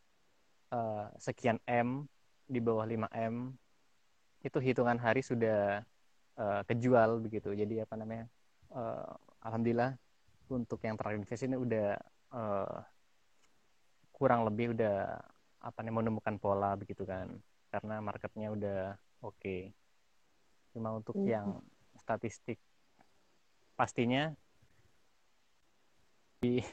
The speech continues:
Speaker 1: bawah. Aku kesana hilang.
Speaker 2: Oke, nggak masalah, nggak masalah. Mm-mm. Nah, berarti emang udah,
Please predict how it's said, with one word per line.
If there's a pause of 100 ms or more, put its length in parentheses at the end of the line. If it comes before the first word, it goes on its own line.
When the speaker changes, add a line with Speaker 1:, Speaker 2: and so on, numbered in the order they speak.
(120)
Speaker 1:
bawah. (1000)
Aku
kesana (160)
hilang.
Speaker 2:
Oke, (100)
nggak
masalah,
nggak
masalah. (500)
Mm-mm. (680)
Nah,
berarti (120)
emang (100)
udah,